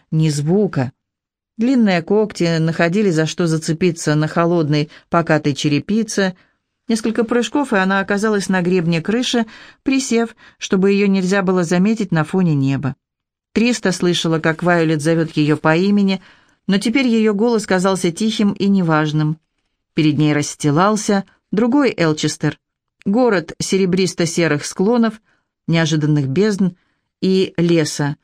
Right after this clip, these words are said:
из каминных труб, испускавших пахучие клубы дыма.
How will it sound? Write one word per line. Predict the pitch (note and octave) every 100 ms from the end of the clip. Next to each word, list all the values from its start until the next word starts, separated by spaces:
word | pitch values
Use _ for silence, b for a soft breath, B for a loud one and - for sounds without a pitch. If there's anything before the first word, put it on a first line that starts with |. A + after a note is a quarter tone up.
| _ _ _ -
из | F3+ -
каминных | F#3+ F3+ E3 D#3
труб, | - A3 A3+ - _ _ _
испускавших | - D#3 - D3+ - A3+ - G3+
пахучие | - C#3+ - F#3 - F#3
клубы | F3+ D3 C3+ D#3 D#3+ - _ _ _ -
дыма. | C#3+ C#3 C#3+ B2+ A#2+